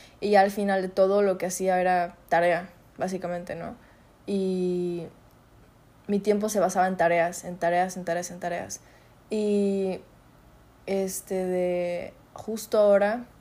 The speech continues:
o bueno, igual me di cuenta que cuando tuve los exámenes de la segunda secuencia, este, de, en la semana de exámenes en donde yo estudio, este, de la semana de exámenes solamente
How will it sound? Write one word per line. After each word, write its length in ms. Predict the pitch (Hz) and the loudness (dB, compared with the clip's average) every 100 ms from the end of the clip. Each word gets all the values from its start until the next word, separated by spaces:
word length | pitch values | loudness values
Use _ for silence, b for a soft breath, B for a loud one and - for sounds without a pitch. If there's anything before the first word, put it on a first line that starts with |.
| - - - _ _ - - - | -20 -20 -20 _ _ -20 -20 -8
o 80 | 208 | 2
bueno, 160 | 226 233 | 6 8
igual 200 | 220 240 | 8 8
me 100 | 254 | 6
di 120 | 233 | 2
cuenta 460 | 208 196 190 151 - B B - | 0 0 -2 -6 -8 B B -14
que 100 | 208 | -4
cuando 340 | 208 196 185 | -2 0 -2
tuve 220 | 185 208 | 0 2
los 200 | 233 240 | 2 2
exámenes 800 | 220 - 196 202 208 214 220 208 | -2 -6 -4 -2 0 0 -2 -4
de 80 | - | -2
la 100 | 190 | -2
segunda 260 | 185 185 196 | -2 -4 -4
secuencia, 580 | 202 196 185 196 214 - B B B B | -4 -4 -4 -2 -4 -4 B B B B
este, 400 | - 202 196 196 | 0 0 0 0
de, 420 | 190 185 180 180 - | 2 4 4 4 2
en 80 | 214 | 4
la 100 | 220 | 6
semana 260 | 233 240 294 | 6 4 4
de 60 | |
exámenes 500 | - 214 214 220 233 | 2 0 2 0 0
en 80 | 196 | 0
donde 220 | 185 185 | -2 -2
yo 80 | 180 | -2
estudio, 500 | 196 - 185 180 269 - b b - | -4 -4 -4 -4 -6 -14 b b -12
este, 360 | 190 196 190 190 | -8 -6 -6 -4
de 220 | 185 185 | -2 0
la 100 | 185 | -2
semana 280 | 202 202 233 | 0 2 2
de 60 | |
exámenes 460 | 208 214 208 214 220 | 2 0 -2 0 0
solamente 840 | 226 202 202 202 202 202 202 202 | 0 2 2 0 0 0 0 -2